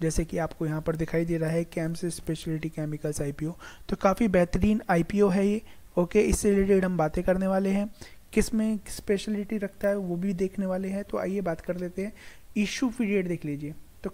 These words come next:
कल की date में ही, मतलब Monday को जब market खुलेगा, तो लगभग दस बजे से इसकी, अ, bidding शुरू हो जाएगी। तो इक्कीस तारीख से लेके तेईस तारीख, तीन दिन के अंदर अंदर आपको bidding करनी है।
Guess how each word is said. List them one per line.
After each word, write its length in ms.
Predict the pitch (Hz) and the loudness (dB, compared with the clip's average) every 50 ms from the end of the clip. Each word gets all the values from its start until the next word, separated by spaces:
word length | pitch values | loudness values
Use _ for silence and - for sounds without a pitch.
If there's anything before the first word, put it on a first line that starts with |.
| - - | 0 2
कल 160 | 196 185 196 | 2 2 2
की 160 | 190 - 233 | 0 -2 0
date 260 | 180 190 175 165 - | 0 0 -2 -2 -4
में 100 | 165 156 | -6 -6
ही, 100 | 139 156 | -6 -6
मतलब 320 | 143 147 147 156 170 175 165 | -6 -6 -6 -6 -4 -4 -4
Monday 300 | 160 156 160 160 180 180 | -4 -4 -4 -4 -6 -6
को 180 | 175 - 180 | -6 -6 -6
जब 140 | 175 180 170 | -6 -6 -6
market 340 | 165 156 151 - - 175 165 | -6 -6 -8 -8 -8 -10 -8
खुलेगा, 380 | - - 165 160 156 165 170 - - - - - - - | -6 -4 -4 -2 -2 -4 -6 -6 -10 -18 -20 -20 -10 -6
तो 80 | - 190 | -2 0
लगभग 300 | 190 185 190 208 190 170 | 0 0 -2 -4 -4 -2
दस 220 | 202 196 190 - - | -4 -4 -2 -2 -4
बजे 180 | 196 190 202 | -2 -2 -4
से 200 | 196 - 214 202 | -4 -4 -4 -4
इसकी, 280 | 202 196 - - - 208 | -4 -6 -8 -10 -8 -8
अ, 380 | 180 170 170 208 - 190 170 160 | -6 -6 -8 -8 -6 -4 -4 -2
bidding 320 | 160 160 170 165 175 160 | -2 -2 -2 -2 -4 -6
शुरू 220 | - - 180 175 | -8 -6 -4 -2
हो 100 | 170 160 | -2 -2
जाएगी। 340 | 160 160 156 151 156 185 214 - - - - - - - | -2 -2 -4 -4 -6 -8 -12 -14 -16 -20 -20 -20 -8 -6
तो 160 | 190 180 170 - - - | -6 -6 -6 -8 -10 -12
इक्कीस 480 | 180 - - - - 240 220 - - 214 | -12 -12 -12 -8 -6 -6 -6 -6 -6 -6
तारीख 560 | 185 180 185 - - - 175 170 175 180 - | -6 -6 -8 -6 -4 -4 -2 -2 -4 -6 -10
से 160 | - - 185 | -12 -10 -8
लेके 260 | 185 175 170 - 185 | -6 -6 -6 -6 -8
तेईस 340 | 175 - 175 156 160 - - | -6 -4 -4 -4 -4 -6 -8
तारीख, 220 | - 143 143 135 - - - | -8 -8 -8 -10 -10 -8 -4
तीन 160 | 196 190 190 | -2 -2 -2
दिन 140 | 175 202 190 | -2 -4 -6
के 160 | 185 - 185 | -6 -6 -6
अंदर 180 | 180 175 175 170 | -6 -6 -6 -6
अंदर 200 | 165 170 165 160 | -6 -4 -4 -4
आपको 300 | 160 156 160 - 165 156 | -4 -4 -4 -6 -6 -4
bidding 340 | 156 156 151 156 165 180 | -4 -4 -4 -4 -4 -4
करनी 320 | - 170 170 170 175 180 180 | -4 -6 -6 -6 -6 -8 -8
है। 160 | 185 196 | -8 -8